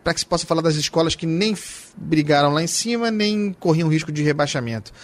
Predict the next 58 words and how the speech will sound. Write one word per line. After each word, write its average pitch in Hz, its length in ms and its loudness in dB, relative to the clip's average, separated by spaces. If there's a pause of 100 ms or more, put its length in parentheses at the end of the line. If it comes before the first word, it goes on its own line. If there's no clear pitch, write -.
(240)
A 190 40 -2
Unidos 226 320 0
da 165 100 2
Tijuca 175 500 -4 (460)
trouxe - 260 4
o 175 40 -2
Paulo 160 240 4
Barros, 139 340 2
tirou 160 240 4
o 220 40 2
Paulo 196 200 4
Barros 156 320 2
da 190 220 2
Viradouro, 151 640 2 (260)
né? 156 260 4
Ao 95 200 -4
contrário, 170 440 4
houve 139 120 0
uma 156 120 2
briga, 151 480 0
desculpa, 139 400 -2
melhor 147 300 2
dizendo, 165 300 0
houve 160 120 2
uma 180 160 0
briga 180 540 2
na 127 340 -4
Viradouro. 139 640 2 (200)
O - 100 -20
Paulo 185 180 4
Barros 147 320 -2
saiu, 202 280 -2
se - 180 -6
imaginava 170 380 -2
que - 80 -8
seria 160 200 0
um 160 120 -2
baque, 139 520 -2
era 151 140 2
a - 20 4
escola 147 280 0
vice-campeã. 147 760 -2 (320)
A 139 140 0
Viradouro 147 380 2
mostrou 156 340 0
que 156 100 -10
não 151 140 -2
sentiu 135 400 -4
em - 20 -4
nada 143 280 0
a - 20 -16
perda 135 320 0
do 127 80 -6
Paulo 127 260 0
Barros, 127 380 0
muito 151 200 -8
pelo 143 180 0
contrário. 139 600 -2